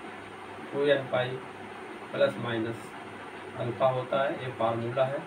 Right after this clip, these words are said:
जहाँ n is equal to, n belongs to Z or I,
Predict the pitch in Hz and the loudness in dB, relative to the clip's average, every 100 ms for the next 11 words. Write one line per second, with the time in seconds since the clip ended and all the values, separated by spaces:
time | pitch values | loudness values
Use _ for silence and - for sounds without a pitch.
0 | - - - - 120 123 135 135 135 127 | -10 -12 -12 -4 -2 2 4 2 0 -4
1 | 120 120 120 139 135 135 120 123 123 127 | -2 -4 -2 -2 -2 -2 0 0 0 -4
2 | - 110 123 - - - 104 131 156 - | -2 -2 -2 -10 -12 -10 0 4 4 0
3 | - - - 117 107 107 - - - - | -10 -12 -2 2 4 2 -2 -12 -12 -12
4 | - 113 | -2 0